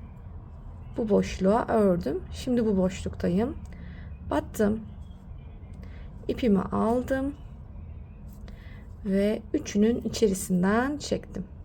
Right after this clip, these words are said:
Doluyorum tığımı ipime. Şimdi bir sonraki sıram şurası. Bakın buraya battım. Buraya ördüm. Buraya da ördüm.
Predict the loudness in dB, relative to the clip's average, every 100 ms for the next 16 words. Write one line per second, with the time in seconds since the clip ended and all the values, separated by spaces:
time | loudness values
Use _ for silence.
0 | -14 -14 -14 -14 -12 -12 -12 -14 -14 4
1 | 8 8 8 6 6 4 4 4 4 2
2 | -2 2 4 4 2 0 -6 -14 -16 -14
3 | -14 -14 -14 -14 -12 -14 -14 -14 -14 -12
4 | -2 2 4 4 6 6 6 2 0 4
5 | 4 2 -2 -10 -14 -6 4 6 4 0
6 | -12 -16 -16 -16 -12 -6 0 2 6 6
7 | 6 4 0 -2 -8 -8 -14 -16 -16 -16
8 | -16 -16 -14 -4 0 2 2 2 2 -2
9 | -10 -12 -14 -14 -14 -2 4 6 6 4
10 | 2 0 -2 -6